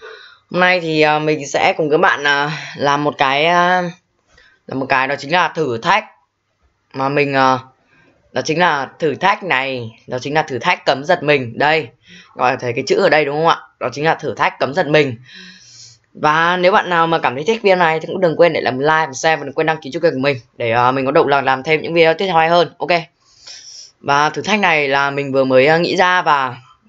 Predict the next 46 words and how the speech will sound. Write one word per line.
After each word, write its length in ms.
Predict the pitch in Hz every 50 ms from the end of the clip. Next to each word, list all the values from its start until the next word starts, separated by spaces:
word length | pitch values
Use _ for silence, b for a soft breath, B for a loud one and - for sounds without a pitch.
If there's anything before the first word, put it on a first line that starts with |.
| _
hôm 160 | - 165 156 165
nay 200 | 170 170 170 156
thì 100 | 147 147
mình 220 | 143 139 135 127
vừa 120 | 135 139
mới 140 | 135 131 127
tìm 220 | 123 170 160 139 131
được 80 | 127
một 160 | 127 123 117 110
cái 100 | 131 135
video 300 | 147 160 165 165 160 160
này. 220 | 156 143 135 120 117 _ b b b b b b _ _
Tên 160 | - 151 160
là, 60 | 160 151
nó 140 | 139 139
tên 160 | 135 139 185 170
là 80 | 151
thử 140 | - 143 127
thách 160 | 135 185 185
cấm 100 | 151 143
giật 120 | 165 170 156
mình 260 | 160 156 151 143 139
và 460 | 151 151 151 151 151 139 - - - _ B B B B B B B
hôm 120 | 156 165
nay 160 | 175 170 160
mình 140 | 151 147 131
sẽ 100 | - -
thử 220 | - 185 147 113
sức 200 | 101 208 214 170
với 100 | 165 156
cái 60 | 160 170
video 220 | 175 175 170 165
này 200 | 165 147 139 135
để 100 | 101 90
xem 240 | - 139 147 156 147
là 60 | 135
nó, 280 | 131 120 120 123 131 135
nó 140 | 123 131
giật 200 | 139 170 156 -
mình 200 | 147 143 139 135
kiểu 160 | 123 135 110 107
như 180 | 131 151 151
nào 180 | 151 151 143 139
nhá. 220 | 160 185 180 160 - B B B B B B B B B B B _
Dường 200 | _ 117 147 147
như 120 | 151 156